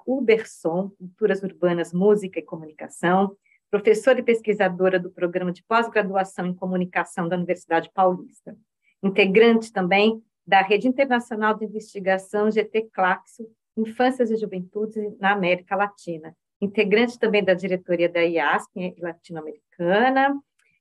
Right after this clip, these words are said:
e ela é coordenadora também do G T, co-, da Compós, Estudos de Som e Música, e editora associada do iasp Journal, Journal. Publicações mais recentes destacadas por ela, Artivismos Ur-, Urbanos, né,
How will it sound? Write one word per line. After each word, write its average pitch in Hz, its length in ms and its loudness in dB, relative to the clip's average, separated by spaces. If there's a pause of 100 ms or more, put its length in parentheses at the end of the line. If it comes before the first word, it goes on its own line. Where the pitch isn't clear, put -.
(100)
e 208 140 4
ela 208 160 6
é 220 80 0
coordenadora 185 600 -2
também 196 300 -2
do 196 120 -8
G 175 120 -8
T, 175 460 -2
co-, - 240 -2
da 180 100 0
Compós, 180 560 0
Estudos 170 400 -12
de 156 120 -18
Som 160 340 -8
e 151 80 -12
Música, 208 760 -2 (440)
e 226 120 0
editora 226 440 0
associada 196 680 -2
do 202 140 -2
iasp 202 560 -4
Journal, 170 560 -6 (160)
Journal. 175 460 0 (220)
Publicações 214 720 0
mais 190 200 0
recentes 185 500 -6
destacadas 175 720 -4
por 208 140 4
ela, 214 300 4
Artivismos 175 520 -6
Ur-, 180 200 -4
Urbanos, 202 680 2
né, 190 160 -6